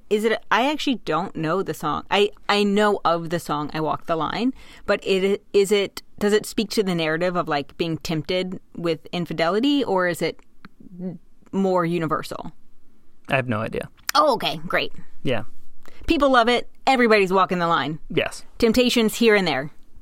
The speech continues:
Speaker 1: Can't stop.
Speaker 2: Speaking of which, uh, it is around this time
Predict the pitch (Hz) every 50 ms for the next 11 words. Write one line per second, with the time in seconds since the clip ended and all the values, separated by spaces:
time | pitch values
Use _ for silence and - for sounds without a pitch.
0 | - - - - - - - 240 226 208 - - - - - - - - - -
1 | - - 214 233 202 196 151 139 127 117 117 113 117 143 - - - - - -
2 | - - - - - - - - - 156 143 - - 170 160 160 151 160 156 170
3 | 185 196 202 202 185 - - - - 123 110 104 104 - 107 135 147